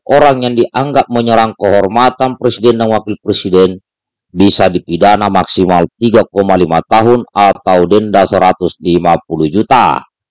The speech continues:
Sementara pasal dua sembilan belas menyebut setiap orang yang menyiarkan, mempertunjukkan atau menempelkan tulisan atau gambar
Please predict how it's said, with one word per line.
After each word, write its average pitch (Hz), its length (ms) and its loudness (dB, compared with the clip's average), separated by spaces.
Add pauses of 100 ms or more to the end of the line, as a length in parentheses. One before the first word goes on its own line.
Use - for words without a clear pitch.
(580)
Sementara 180 840 2
pasal 156 400 2
dua 156 80 4
sembilan 143 400 0
belas 156 160 2
menyebut 139 480 2
setiap 143 640 0
orang 135 320 2
yang 123 160 -2
menyiarkan, 123 640 0
mempertunjukkan 101 960 -4
atau 110 320 0
menempelkan 120 880 -2
tulisan 131 480 0
atau 110 320 0
gambar 113 480 2